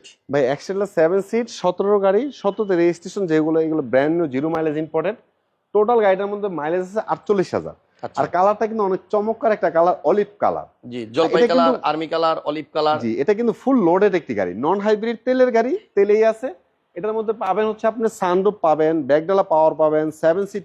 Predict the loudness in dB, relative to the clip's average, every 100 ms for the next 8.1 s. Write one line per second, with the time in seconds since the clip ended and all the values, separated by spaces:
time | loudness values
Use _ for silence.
0 | -2 -2 0 -4 -4 -2 -2 2 2 2
1 | -4 -6 -4 -4 0 0 0 -6 _ _
2 | 0 0 2 -2 -4 -6 -4 2 2 2
3 | 0 -2 -4 -2 0 0 -2 _ -2 -2
4 | -2 -2 2 2 2 0 -4 -20 _ -10
5 | -6 -2 -2 -2 _ _ _ -6 -2 0
6 | 0 0 0 -2 -2 -4 -2 0 0 2
7 | 0 0 -2 2 4 4 0 0 -2 -2
8 | -4